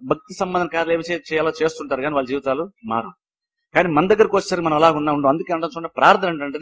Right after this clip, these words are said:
ఎంత ఎక్కువగా చేస్తుంటామో అంతే first మనం మారుతాం. మనం ఏమనుకుంటున్నాం, ప్రార్థన అంటే మన పరిస్థితులు మార్చాలని అనుకుంటున్నాం మనం. కానీ యాక్చువల్‌గా ప్రార్థన నిజంగా చేసేది, ప్రార్థన అనేటువంటిది నిజంగా first పరిస్థితుల కన్-, పైన ప్రభావం కంటే నేను చేసేటువంటి ప్రార్థన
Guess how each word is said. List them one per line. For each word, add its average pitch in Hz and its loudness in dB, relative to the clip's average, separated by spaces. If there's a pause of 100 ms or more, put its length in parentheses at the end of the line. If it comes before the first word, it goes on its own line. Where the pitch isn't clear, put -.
ఎంత 190 -6
ఎక్కువగా 208 2
చేస్తుంటామో 156 -2 (280)
అంతే 175 2
first 175 0
మనం 156 -2
మారుతాం. 143 0 (600)
మనం 160 4
ఏమనుకుంటున్నాం, 196 0
ప్రార్థన 185 4
అంటే 180 -2
మన 180 0
పరిస్థితులు 185 -4
మార్చాలని 175 -2
అనుకుంటున్నాం 143 -4
మనం. 104 -6 (520)
కానీ 160 4
యాక్చువల్‌గా 202 0
ప్రార్థన 202 2
నిజంగా 233 2
చేసేది, 202 0 (540)
ప్రార్థన 202 6
అనేటువంటిది 180 -4
నిజంగా 185 -2
first 180 -4 (140)
పరిస్థితుల 202 -2
కన్-, 180 -6 (180)
పైన 202 4
ప్రభావం 165 2
కంటే 151 -2 (420)
నేను 196 6 (100)
చేసేటువంటి 185 -2
ప్రార్థన 131 2